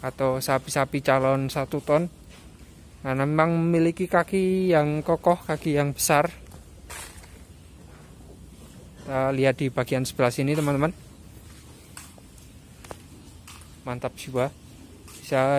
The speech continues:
diamati bagian kaki yang depan maupun yang belakang. Dan ini mantap juga di bagian sebelah sini.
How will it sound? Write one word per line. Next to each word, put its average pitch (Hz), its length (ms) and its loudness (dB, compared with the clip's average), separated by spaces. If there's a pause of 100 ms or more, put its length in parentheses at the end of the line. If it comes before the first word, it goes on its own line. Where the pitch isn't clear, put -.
diamati 160 560 0 (720)
bagian 135 400 -2
kaki 143 320 -2
yang 135 80 -2
depan 147 320 -4
maupun 143 240 -4
yang 127 160 -4
belakang. 139 400 -4 (2500)
Dan 127 240 -6
ini 139 320 -2 (1200)
mantap 135 480 -4
juga 143 320 0 (3250)
di 143 960 -2
bagian 151 320 0
sebelah 139 320 -4
sini. 143 240 -4